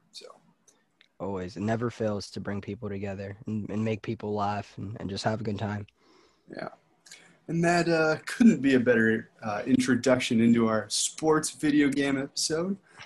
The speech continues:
Speaker 1: number
Speaker 2: Yeah.
Speaker 1: two on the list. So,
Speaker 2: Number
Speaker 1: uh,
Speaker 2: two.
Speaker 1: yeah.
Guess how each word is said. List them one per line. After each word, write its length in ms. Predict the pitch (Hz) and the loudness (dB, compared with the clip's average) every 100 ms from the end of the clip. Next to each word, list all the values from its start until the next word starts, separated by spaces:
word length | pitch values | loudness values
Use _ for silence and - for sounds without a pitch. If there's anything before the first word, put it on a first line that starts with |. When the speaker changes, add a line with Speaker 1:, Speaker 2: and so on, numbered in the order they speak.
| - | -8
Speaker 1:
number 260 | 156 151 135 | 0 4 4
Speaker 2:
Yeah. 60 | 117 | 4
Speaker 1:
two 220 | 131 143 | 4 4
on 140 | 131 | 6
the 100 | 127 | 4
list. 540 | 120 120 135 - - - _ _ _ _ _ _ _ _ _ _ _ _ | 4 2 4 2 -2 -10 _ _ _ _ _ _ _ _ _ _ _ _
So, 300 | - - 120 | -6 2 4
Speaker 2:
Number 180 | 131 139 | 6 4
Speaker 1:
uh, 40 | 131 | 2
Speaker 2:
two. 360 | 131 135 113 107 - - _ _ _ - | 2 2 2 -2 -10 -20 _ _ _ -14
Speaker 1:
yeah. 180 | 135 | -12